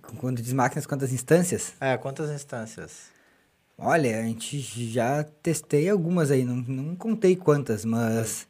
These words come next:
Speaker 2: Dá pra botar várias.
Speaker 1: dá pra colocar várias, dá pra colocar várias, várias. Vai depender da tua aplicação, mas normalmente, é, tu vai co-, tu começa a substi-, é, a dividir, né? Então,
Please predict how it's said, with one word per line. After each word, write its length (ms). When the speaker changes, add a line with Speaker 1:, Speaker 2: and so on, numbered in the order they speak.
Speaker 2:
Dá 100
pra 100
botar 220
várias. 220
Speaker 1:
dá 120
pra 140
colocar 300
várias, 340
dá 80
pra 100
colocar 280
várias, 400
várias. 600
Vai 140
depender 320
da 100
tua 140
aplicação, 400
mas 140
normalmente, 520
é, 340
tu 100
vai 440
co-, 220
tu 80
começa 300
a 40
substi-, 460
é, 360
a 120
dividir, 540
né? 140
Então, 340